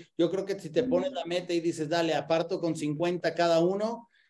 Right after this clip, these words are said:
y cada mes a darle, yo sé que lo puedes juntar. Si alguien, importante esta duda, si alguien hace el pago y por algo no puede ir,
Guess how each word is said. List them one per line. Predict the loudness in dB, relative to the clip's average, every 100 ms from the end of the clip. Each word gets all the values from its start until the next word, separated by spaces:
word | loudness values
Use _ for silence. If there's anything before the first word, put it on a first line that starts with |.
| _
y | -10 -2
cada | 4 4 4
mes | 0 -2 -2
a | 0
darle, | 2 0 0 -2 -4 -2
yo | -4
sé | -2 -4
que | -2
lo | -4 0
puedes | 0 0
juntar. | -2 -2 -2 -4 -8 _ -20
Si | -10 -2 4
alguien, | 6 4 2 0 -2 -4 -4
importante | -4 -2 -4 -2 -4 -2
esta | -2 0
duda, | 2 2 0
si | -2 -2 2
alguien | 2 2 2 0 -4 -12 _ _ _ _
hace | 2 2 4
el | 2 4
pago | 2 2 0 -6 -8
y | -8 -2
por | 2 4
algo | 4 4 2
no | 2 0 0
puede | -2 0 2
ir, | 2 2 0 -2